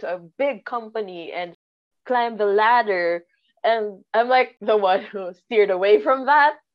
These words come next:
And I went into freelancing. I was like, "Okay, no, I'm not gonna go to the corporate world.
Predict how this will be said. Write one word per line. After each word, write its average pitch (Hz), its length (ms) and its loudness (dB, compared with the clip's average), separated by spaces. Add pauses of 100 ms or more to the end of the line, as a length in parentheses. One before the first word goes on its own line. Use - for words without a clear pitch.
And 214 160 4
I 214 120 0
went 214 280 -2
into 202 220 -6
freelancing. 180 720 -4
I 160 80 -4
was 165 100 -8
like, 165 160 -8 (220)
"Okay, 175 340 -2
no, 165 220 -6
I'm 175 160 -4
not 175 180 -4
gonna 180 160 -6
go 180 140 -4
to 175 100 -8
the 175 60 -6
corporate 175 500 -6
world. 180 300 -2